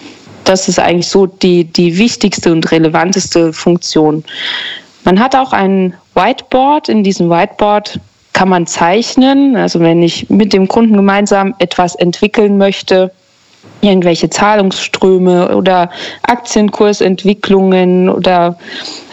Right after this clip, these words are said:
was auch immer, wenn man einfach Bedarf hat, etwas zu zeichnen, kann man das im Whiteboard tun. Und, ähm,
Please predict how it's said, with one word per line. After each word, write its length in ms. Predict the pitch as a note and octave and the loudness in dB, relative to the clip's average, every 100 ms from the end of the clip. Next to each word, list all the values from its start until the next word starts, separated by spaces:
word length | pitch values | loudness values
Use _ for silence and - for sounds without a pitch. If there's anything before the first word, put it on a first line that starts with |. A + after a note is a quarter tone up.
| - | -4
was 200 | G#3 A3 | -2 0
auch 160 | F#3 - | -2 0
immer, 460 | B3 B3 A#3+ A#3 A#3 _ _ _ | 2 4 2 0 -6 _ _ _
wenn 200 | - G3+ | -2 0
man 260 | G3 G3+ G#3 | 0 0 0
einfach 340 | G3+ G3+ F#3 | -2 -2 -4
Bedarf 400 | - F3 G3 G#3+ | -2 0 0 0
hat, 120 | F#3+ | -2
etwas 260 | F3 F3 E3+ | -2 -2 -2
zu 100 | F#3 | -2
zeichnen, 400 | - A3 A3+ G3 | 0 0 0 0
kann 140 | F3 | 0
man 100 | F3 | 0
das 160 | F3 E3+ | 0 0
im 120 | E3+ | 0
Whiteboard 520 | E3 - - G#3+ G#3+ - | 0 0 0 0 0 -2
tun. 420 | G#3+ G#3+ G#3+ G#3+ - - - - - - - | 0 2 2 -2 -8 -16 -14 -16 -20 -16 -4
Und, 520 | F#3 F#3 F#3 F3+ G3+ | 0 2 2 0 0
ähm, 520 | F#3+ F3+ F3 F3 | 2 2 2 0